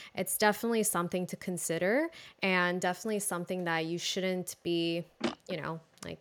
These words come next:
you shouldn't take it personally, 'cause I know a lot of people do take it personally, but at, at the end of the day, I don't think these people that write these negative feedbacks really wanna harm you. I think it's just telling you, um, indirectly what your business needs in order to improve.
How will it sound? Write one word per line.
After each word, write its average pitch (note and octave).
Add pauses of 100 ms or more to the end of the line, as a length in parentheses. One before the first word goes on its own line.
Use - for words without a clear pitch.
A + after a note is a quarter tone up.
you F3+
shouldn't G3+
take F3+
it D3+
personally, D3+
'cause F#3+
I G#3+
know G#3+
a -
lot D#3
of D#3
people D#3+
do D#3
take D#3
it D#3+
personally, F3+
but F#3
at, F#3+ (380)
at G#3+
the A#3
end B3+
of C4+
the G#3+
day, E3+
I F3+
don't F3+
think E3+ (200)
these E3+
people E3+
that E3
write E3+
these E3+
negative E3
feedbacks D#3+
really F3
wanna D#3+
harm F#3
you. A#3+
I F3+
think F3
it's -
just E3
telling E3+
you, D#3 (420)
um, E3
indirectly F3
what E3
your F3
business D#3+
needs D#3
in D#3
order D3+
to -
improve. -